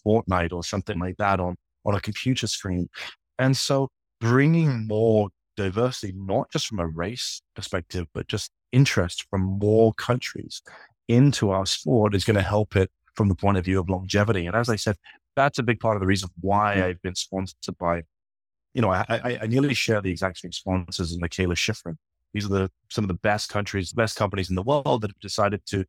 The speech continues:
support little old me because they understand that diversification of the audience of people that partake in this sport is gonna help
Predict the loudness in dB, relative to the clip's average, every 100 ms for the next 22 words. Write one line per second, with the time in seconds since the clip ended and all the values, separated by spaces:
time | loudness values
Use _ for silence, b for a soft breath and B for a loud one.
0 | B B -8 -2 -2 -2 0 2 6 4
1 | 4 2 0 -2 -12 _ _ -6 -2 2
2 | 2 2 0 -2 -6 -2 -2 -2 -4 -4
3 | -2 -2 -4 -6 -8 -4 -2 -2 -4 -6
4 | -8 -10 _ _ -4 0 0 0 -6 -8
5 | -8 -6 -8 -4 -2 0 0 2 0 -2
6 | -4 -4 -2 0 0 0 -2 -4